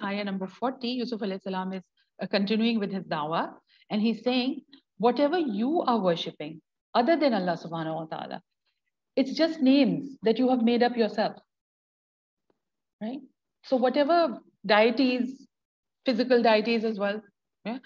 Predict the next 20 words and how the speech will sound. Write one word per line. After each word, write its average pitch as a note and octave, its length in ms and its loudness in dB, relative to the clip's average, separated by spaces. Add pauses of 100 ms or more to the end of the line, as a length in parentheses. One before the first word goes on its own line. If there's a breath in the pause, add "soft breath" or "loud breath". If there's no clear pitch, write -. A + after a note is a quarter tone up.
(160 loud breath)
they're B3 80 2
just C#4 240 -4
names B3+ 540 4
that B3+ 160 2
we A3 100 0
have G#3+ 140 0
made G3 180 -2
up F3+ 140 -2
ourselves. F3 460 -4 (1200)
So C#4 260 0
if D4 160 -2
you D4+ 120 2
say D#4 540 2
today, B3 340 2
in, A3+ 200 -2
if A#3 180 -4
you A#3+ 100 -2
look A#3+ 180 2
at C4+ 140 2
this C4 380 -2